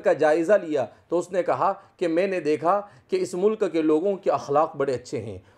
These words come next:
وہ کہتا ہے، "میں نے دیکھا کہ اس ملک میں لوگوں میں اتحاد اور اتفاق بہت اچھے انداز میں پایا جاتا ہے۔" تو اس سے کیا معلوم ہوتا ہے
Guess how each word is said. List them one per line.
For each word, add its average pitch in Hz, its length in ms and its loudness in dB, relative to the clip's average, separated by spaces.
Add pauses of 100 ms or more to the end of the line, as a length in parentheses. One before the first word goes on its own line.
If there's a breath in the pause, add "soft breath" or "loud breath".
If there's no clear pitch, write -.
وہ 147 80 4
کہتا 170 400 2
ہے، 220 120 0
"میں 185 220 -2
نے 170 100 0
دیکھا 165 380 0
کہ 214 200 -6
اس 170 160 -6
ملک 202 320 0
میں 214 340 0
لوگوں 170 440 2
میں 190 200 -4
اتحاد 156 580 0
اور 151 120 0
اتفاق 170 580 -4
بہت 165 300 0
اچھے - 240 -2
انداز 139 340 2
میں 139 120 -6
پایا 113 220 -2
جاتا 110 380 -4
ہے۔" 101 140 -4 (560 soft breath)
تو 185 80 2
اس 202 120 -2
سے 226 140 2
کیا 254 120 2
معلوم 226 380 2
ہوتا 151 280 -2
ہے 127 160 -4